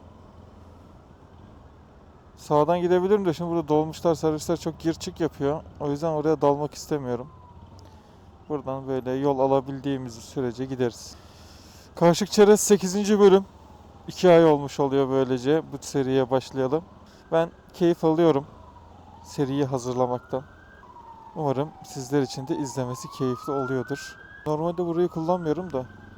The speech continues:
bir Kadıköy'e uğramam lazım. O yüzden böyle bir tercihte bulundum bugün.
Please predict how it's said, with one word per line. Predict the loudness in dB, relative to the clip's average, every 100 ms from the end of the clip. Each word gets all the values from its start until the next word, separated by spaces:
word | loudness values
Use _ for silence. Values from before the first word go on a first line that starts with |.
| -18 -16
bir |
Kadıköy'e | -6 -6 -6 -4 0 0 -4 -14 -10
uğramam | -6 -4 -4 -6 -8
lazım. | -10 -8 -10 -12 -20 -20 -20 -20 -20 -20 -20 -20 -14
O | -8
yüzden | -8 -8 -10 -10 -16 -20 -20 -20 -20 -20 -20 -20 -20 -20 -20 -18 -8
böyle | -6 -4 -4
bir | -6
tercihte | -8 -6 -6 -8 -8 -6
bulundum | -6 -12 -12 -14
bugün. | -10 -10